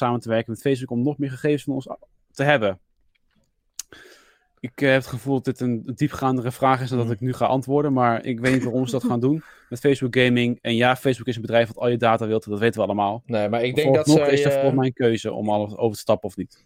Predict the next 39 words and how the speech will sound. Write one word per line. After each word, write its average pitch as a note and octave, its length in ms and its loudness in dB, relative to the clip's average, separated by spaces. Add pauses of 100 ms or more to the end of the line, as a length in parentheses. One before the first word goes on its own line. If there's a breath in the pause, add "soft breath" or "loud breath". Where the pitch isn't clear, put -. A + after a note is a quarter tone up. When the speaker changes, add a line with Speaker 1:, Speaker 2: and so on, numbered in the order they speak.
Speaker 2:
Ik G#2+ 100 -18
denk A#2+ 140 0
dat A#2 100 0
zij B2 140 -2
wel A#2+ 100 -2
goed - 140 -10
Speaker 1:
Ja. - 0 -
Speaker 2:
hebben A2+ 180 -2
gekeken A#2 320 -4
van, G#2+ 140 -6
oké, G#2 260 -2
wat, G#2+ 220 -4
wat G#2 280 -4
doen A#2+ 240 -6
we C#3 60 -2
dan C3+ 240 -4
met, B2+ 100 0
Speaker 1:
Wat A2+ 140 0
Speaker 2:
eh, B2 140 0
Speaker 1:
blijft B2+ 60 -2 (140)
Speaker 2:
Mixer? A2 40 6
Speaker 1:
er G#2 60 0 (120)
Speaker 2:
Wat A#2 60 6
Speaker 1:
over? A#2+ 140 2
Speaker 2:
zijn A#2 140 -2
de A2+ 60 -2
alternatieven? A2+ 720 -4 (520 soft breath)
Eh, A2+ 680 0
Speaker 1:
Ja. A#2+ 180 0
Speaker 2:
ja, F2+ 80 -12
ze A2+ 140 -8
gaan B2+ 160 -2
niet E3 120 -4
naar C3 140 0
YouTube, C3+ 480 -2
want B2 120 -2
dat B2+ 120 0
is G2+ 80 -6
Google. B2 400 -2